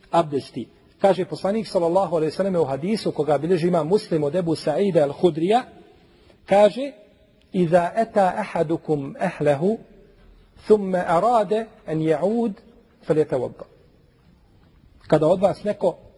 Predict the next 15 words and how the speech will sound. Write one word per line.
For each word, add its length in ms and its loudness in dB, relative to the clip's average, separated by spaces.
ima 200 2
odnos 260 -2
sa 80 -6
svojom 420 -4
ženom, 380 -2
pa 100 2
potom 500 0
htjedne 320 0
da 120 -2
ponovi, 600 0
neka 220 -4
se 240 -4
abdesti. 520 -10
Neka 220 -2
se 220 -4